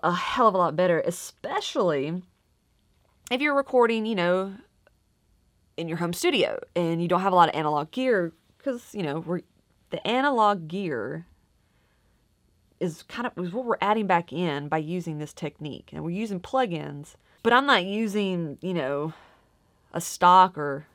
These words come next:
even f-, a FabFilter E Q. I'm using analog emulation plugins, compressors and stuff. So trying to, we're just trying to add back in that feel. And a lot of times when we record,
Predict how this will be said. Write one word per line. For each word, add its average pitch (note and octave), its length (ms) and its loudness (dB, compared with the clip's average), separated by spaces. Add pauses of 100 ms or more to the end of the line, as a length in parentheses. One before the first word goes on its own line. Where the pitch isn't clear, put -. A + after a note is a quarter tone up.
(480)
even G3 260 -4
f-, - 200 -14
a F3 80 0
FabFilter F3+ 680 0
E F3 120 -6
Q. F#3 600 -4
I'm E3 120 -6
using F3 520 -4 (1400)
analog F3+ 640 2 (840)
emulation F#3 640 -2 (840)
plugins, A2+ 580 -4
compressors - 600 -8
and C#3+ 80 -16
stuff. - 240 -18
So D3+ 340 -8 (840)
trying D#4+ 260 0
to, G#3+ 260 8
we're G3 100 -2
just B3+ 220 -6
trying E4 160 -2
to - 120 -4
add A#3 220 0
back G3 220 0
in G#3 100 -6
that E3+ 160 -2
feel. D#3+ 480 -2 (1400)
And G#3+ 100 0
a A3+ 40 0
lot B3+ 180 2
of D4+ 60 -8
times F3+ 420 -6
when G3 140 -4
we F#3+ 80 -2
record, F#3+ 840 4